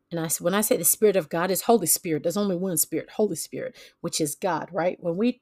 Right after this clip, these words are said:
totally rest upon Spirit of God in times of trouble, that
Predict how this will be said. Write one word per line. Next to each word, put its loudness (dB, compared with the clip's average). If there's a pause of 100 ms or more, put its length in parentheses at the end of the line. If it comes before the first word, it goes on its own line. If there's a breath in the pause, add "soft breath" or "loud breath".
(120)
totally 0 (300 loud breath)
rest 0
upon -8
Spirit 0
of -6
God -2 (360 loud breath)
in -4
times 0
of -4
trouble, 2 (300 soft breath)
that 0